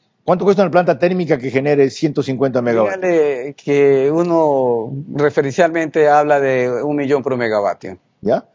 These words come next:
Speaker 1: Ciento cincuenta millones de dólares de una planta térmica con relación al servicio que da. Dale, vamos.
Speaker 2: Claro, y lo que sucede es lo siguiente. Así usted tenga suficiente hidroelectricidad,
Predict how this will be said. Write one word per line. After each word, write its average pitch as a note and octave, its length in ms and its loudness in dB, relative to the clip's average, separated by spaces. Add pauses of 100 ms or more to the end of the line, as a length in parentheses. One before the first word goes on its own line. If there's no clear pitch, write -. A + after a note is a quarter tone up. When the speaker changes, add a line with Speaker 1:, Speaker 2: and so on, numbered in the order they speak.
Speaker 1:
Ciento G3+ 280 0
cincuenta E3+ 380 0
millones E3 340 0
de E3 60 2
dólares E3+ 160 2
de E3 80 -2
una E3 120 0
planta E3+ 300 -2
térmica G3 400 -2
con D3+ 140 -2
relación D3 320 -2
al D#3+ 200 0
servicio F3 420 0
que E3 100 2
da. A3+ 380 2
Dale, G#3+ 300 4
vamos. A#3+ 400 2
Speaker 2:
Claro, D#3+ 300 0
y D3+ 60 -4
lo C#3+ 180 0
que C#3 100 -4
sucede G3 380 -2
es A3+ 60 -2
lo A#3 60 -2
siguiente. D#3 580 -4
Así A#2+ 240 -4
usted F#3 240 -4
tenga F#3 260 -4
suficiente E3 640 -6
hidroelectricidad, B2+ 960 -2